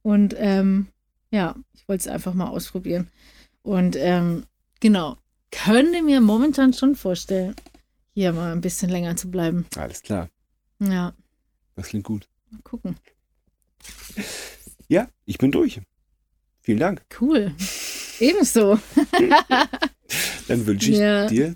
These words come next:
Speaker 2: dass das so kommt.
Speaker 1: Dankeschön. Ja, aber es ist, äh, spannend, wie es weitergeht.
Speaker 2: Ja.
Speaker 1: Also, mm, ja.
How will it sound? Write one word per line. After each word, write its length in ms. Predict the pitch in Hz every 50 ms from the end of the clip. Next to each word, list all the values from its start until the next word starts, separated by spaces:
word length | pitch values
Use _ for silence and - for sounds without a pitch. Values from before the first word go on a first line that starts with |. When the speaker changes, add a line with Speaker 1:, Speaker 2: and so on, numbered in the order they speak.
| _
Speaker 2:
dass 240 | - 104 107 - -
das 260 | - 113 113 117 -
so 260 | - - 107 127 156 147 -
kommt. 320 | - 196 185 - 92 - _ _ _ _ _ - - - - - - _ _
Speaker 1:
Dankeschön. 680 | - 185 190 214 226 - - - 190 - 170 180 165 - _ _ _ _ _ _ _ _
Ja, 220 | - 202 214 240 254
aber 80 | 240 226
es 100 | 220 214
ist, 260 | 233 220 - - -
äh, 520 | - - 214 208 202 208 202 202 202 202
spannend, 520 | 208 - - - 208 202 202 190 170 175 165
wie 40 | 175
es 160 | 180 175 - 196
weitergeht. 500 | 190 185 180 - 185 175 - 170 - -
Speaker 2:
Ja. 140 | 214 214
Speaker 1:
Also, 320 | 196 - 196 170 220 240 240 _ _ -
mm, 420 | - 277 254 254 254 247 247 247 254 254 _ _ _ _ _ _ _
ja. 240 | - 220 196 92 -